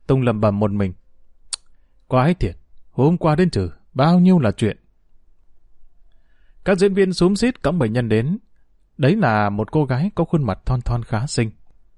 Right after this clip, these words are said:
Mớ tóc phi dê lòa xòa trước trán. Cô bận bộ quân phục mới,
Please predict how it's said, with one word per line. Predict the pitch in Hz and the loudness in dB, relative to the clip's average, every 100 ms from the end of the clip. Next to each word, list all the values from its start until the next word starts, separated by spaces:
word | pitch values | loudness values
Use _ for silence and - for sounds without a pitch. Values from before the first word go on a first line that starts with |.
| - - - | -20 -20 -8
Mớ | 131 131 | -2 0
tóc | 156 160 - | 0 -2 0
phi | 135 | 0
dê | 117 123 123 | 2 2 2
lòa | 113 104 | 0 0
xòa | 113 104 | 0 -2
trước | - 175 | -2 -4
trán. | 131 120 160 254 - - - - | -2 -2 -2 -6 -12 -20 -20 -4
Cô | 208 | 0
bận | 185 139 | 2 2
bộ | 135 127 | 2 2
quân | 202 | 0
phục | 185 120 110 | 0 -2 0
mới, | 117 139 226 | 0 0 -2